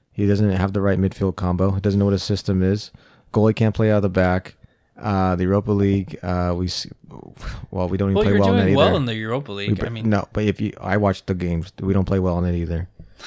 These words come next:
Speaker 1: and
Speaker 2: Okay.
Speaker 1: we're, and we're losing the team that we shouldn't be losing to, and we're tying teams we shouldn't be losing to. And when we go away,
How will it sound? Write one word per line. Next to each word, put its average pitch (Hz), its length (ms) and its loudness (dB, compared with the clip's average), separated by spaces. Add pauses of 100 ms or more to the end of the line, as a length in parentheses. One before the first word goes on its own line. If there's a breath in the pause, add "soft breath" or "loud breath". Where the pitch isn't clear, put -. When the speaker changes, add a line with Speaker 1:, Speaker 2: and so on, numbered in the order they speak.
(100)
Speaker 1:
and 101 180 0
Speaker 2:
Okay. 101 140 2
Speaker 1:
we're, - 60 -8
and 101 160 0
we're 98 80 4
losing 104 320 2
the 95 80 0
team 101 180 2
that 92 180 -4
we 90 80 -6
shouldn't 104 240 -2
be 92 60 -2
losing 95 240 -2
to, 98 120 -2
and 95 140 -2
we're 92 100 -2
tying 101 300 0
teams 95 240 -2
we 90 80 -4
shouldn't 87 220 -4
be 85 60 -4
losing 87 300 -4
to. 90 260 -4 (360 soft breath)
And 92 300 0
when 90 100 -2
we 98 100 2
go 101 140 4
away, 92 440 2